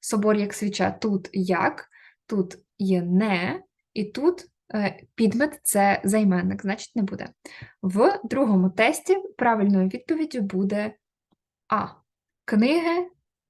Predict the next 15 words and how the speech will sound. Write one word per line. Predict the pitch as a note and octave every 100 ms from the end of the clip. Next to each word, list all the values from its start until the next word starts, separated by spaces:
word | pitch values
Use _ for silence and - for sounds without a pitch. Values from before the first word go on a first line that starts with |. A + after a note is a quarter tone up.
| _ _ _ -
глибина, | F#3 G#3 A3 G3+ E3 - _
тобто | - - -
іменник, | - G3 G#3+ A#3+ G#3
іменник. | F#3+ F3 G3+ - - - - -
Чому | C4+ D4+
не | B3+
буде | G#3+ G3+
далі? | F#3+ - A#3 - _ _
Тут | - G3 - - _ -
як, | G3 F3 G#3+ F4+ G4+ _ _ -
тут | G#3+ F#3 - _ _ _
не, | G3 F#3 F3 F3+ F#4 G#4 _ _ _
тут, | - G#3 G3 - _
е, | G#3+ G3 F#3+ F#3 F#3+ - _ -
ой, | F#3 F#3+